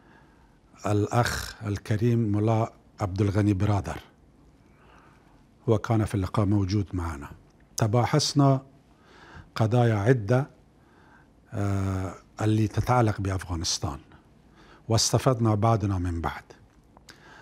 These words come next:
وأنا كنت مقتنع ببعض مواقفهم بأنهم يمثلون الإسلام، أو هم أقل شيء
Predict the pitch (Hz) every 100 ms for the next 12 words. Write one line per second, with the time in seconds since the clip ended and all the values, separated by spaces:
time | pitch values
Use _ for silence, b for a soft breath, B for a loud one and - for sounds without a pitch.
0 | B B B _ - 107 123 123 120 -
1 | - _ _ - 147 139 - 147 127 117
2 | 107 - 131 120 107 101 117 107 104 98
3 | 95 117 - 98 120 131 - _ _ _
4 | - b b b 107 113 117 120 113 127
5 | 131 - _ - b b b b b 110
6 | 110 107 - 113 135 131 127 131 - -
7 | _ _ - 135 131 110 - 117 120 127
8 | 135 127 123 101 170 170 165 - 190 -
9 | 131 117 160 147